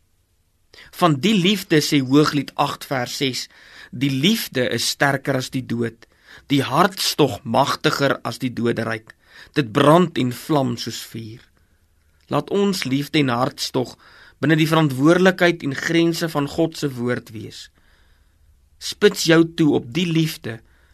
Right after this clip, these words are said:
vir jou beminde, die liefde wat sterker is as die dood. Kom ons bid. Onse God en hemelse Vader,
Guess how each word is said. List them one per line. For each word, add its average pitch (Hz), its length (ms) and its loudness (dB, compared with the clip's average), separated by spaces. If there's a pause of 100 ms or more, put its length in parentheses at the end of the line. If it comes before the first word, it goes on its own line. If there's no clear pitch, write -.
vir - 260 -8
jou 120 200 -2
beminde, 120 560 -4 (300)
die 147 220 -10
liefde 185 520 -2 (460)
wat - 180 -6
sterker 147 600 0
is 120 280 -4
as 117 200 -8
die 120 140 -8
dood. 110 460 -12 (1040)
Kom 151 200 4
ons 139 140 -2
bid. - 360 -12 (1000)
Onse 185 360 4
God 160 320 0
en 147 120 2
hemelse 131 360 0
Vader, 104 480 -12